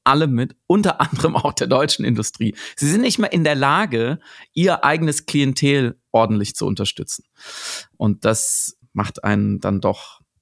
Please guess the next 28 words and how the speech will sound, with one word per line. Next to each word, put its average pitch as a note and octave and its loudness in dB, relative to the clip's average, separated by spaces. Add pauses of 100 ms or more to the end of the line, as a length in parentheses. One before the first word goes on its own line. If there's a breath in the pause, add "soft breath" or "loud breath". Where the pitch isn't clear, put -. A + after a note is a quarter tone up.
(140)
irgendwie G#2+ 2
nur C3+ 2
ratlos. - 0
Aber A#2+ 6
meine D#3+ 2
Frage A#2+ 0
an B2 0
dich, D#3 -2
äh, A#2 0
Samira, A2+ 2
wäre A2 2
noch A2 -2
zum - -8
Abschluss, A2+ -2 (480)
ob - -2
du B2 -2
findest, D#3+ -2 (580 loud breath)
mh, A#2+ 2 (100)
dass A#2 2
das - 0 (280)
solche C3 2
Nachrichten, A#2 0
solche A2+ 0
Verhandlungen A2+ 0
im A2 0
deutschen A2+ 0
Journalismus A2 -2
gerade G#2+ 0